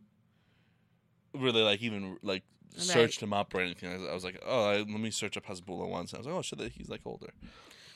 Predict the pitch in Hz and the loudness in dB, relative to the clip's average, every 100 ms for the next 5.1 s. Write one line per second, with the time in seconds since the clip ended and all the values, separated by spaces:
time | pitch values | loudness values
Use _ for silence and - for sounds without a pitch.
0 | - 254 302 285 226 214 240 233 185 180 | -2 0 4 6 8 8 8 8 8 8
1 | 175 220 175 202 - 185 214 202 208 190 | 8 8 6 6 6 6 8 8 8 6
2 | 185 160 175 196 202 196 - 196 220 190 | 8 6 8 8 10 10 10 10 10 10
3 | 254 269 262 254 240 233 208 110 123 101 | 12 12 12 10 10 10 8 4 0 0
4 | - 254 311 269 233 226 220 214 196 180 | 4 8 8 8 4 2 2 4 6 4